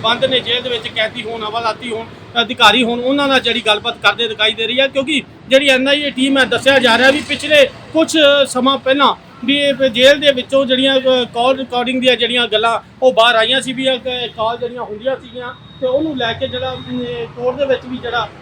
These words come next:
ਵੀ ਉਹ ਮਾਮਲਾ, ਅ, ਹੈਗਾ ਸੀਗਾ ਤੇ ਉਹਨੂੰ ਲੈ ਕੇ ਸ਼ਾਇਦ ਐਨ ਆਈ ਏ ਟੀਮ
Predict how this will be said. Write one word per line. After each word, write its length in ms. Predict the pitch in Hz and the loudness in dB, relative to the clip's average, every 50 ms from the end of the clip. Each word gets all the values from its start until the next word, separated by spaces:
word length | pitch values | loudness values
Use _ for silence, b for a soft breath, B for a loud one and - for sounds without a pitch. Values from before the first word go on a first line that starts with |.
| - - | -12 -6
ਵੀ 120 | 233 254 | -4 -2
ਉਹ 80 | 262 247 | -2 0
ਮਾਮਲਾ, 340 | 247 226 208 214 240 247 247 | 0 0 -2 -2 -2 -6 -6
ਅ, 600 | 247 254 247 240 240 233 233 226 214 - - - - | -6 -6 -8 -8 -8 -8 -8 -8 -10 -12 -12 -8 -4
ਹੈਗਾ 240 | 202 220 208 254 262 | -4 -2 -2 -2 -4
ਸੀਗਾ 260 | - 240 240 240 247 | -4 -6 -6 -6 -6
ਤੇ 100 | 247 262 | -6 -6
ਉਹਨੂੰ 260 | 277 294 349 381 339 294 | -6 -4 -4 -2 0 0
ਲੈ 140 | 269 247 | 0 0
ਕੇ 140 | 240 254 254 | 0 -2 -4
ਸ਼ਾਇਦ 260 | 254 - 233 247 240 | -4 -4 -6 -4 -2
ਐਨ 200 | 240 226 233 240 | -2 -2 -2 -4
ਆਈ 160 | 240 247 247 247 | -6 -6 -4 -4
ਏ 120 | 240 240 | -6 -6
ਟੀਮ 280 | - - 233 233 233 | -8 -14 -16 -12 -12